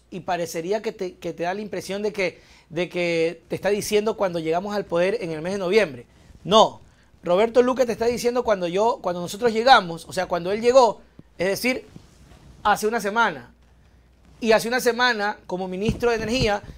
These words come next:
se dio cuenta que no se le dio mantenimiento a varias subestaciones. ¿Ya? De eso está hablando. Entonces dice que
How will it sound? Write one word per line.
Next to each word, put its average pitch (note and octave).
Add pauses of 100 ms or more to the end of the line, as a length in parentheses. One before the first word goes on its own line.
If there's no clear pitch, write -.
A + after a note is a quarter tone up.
(120)
se -
dio G#3+
cuenta G#3+
que F#3
no G3
se A3+
le G#3+
dio G#3
mantenimiento G#3
a F3
varias G3+
subestaciones. F#3 (580)
¿Ya? F3 (100)
De E3+
eso G3+
está A3
hablando. G3+ (280)
Entonces G3+
dice A3+
que A3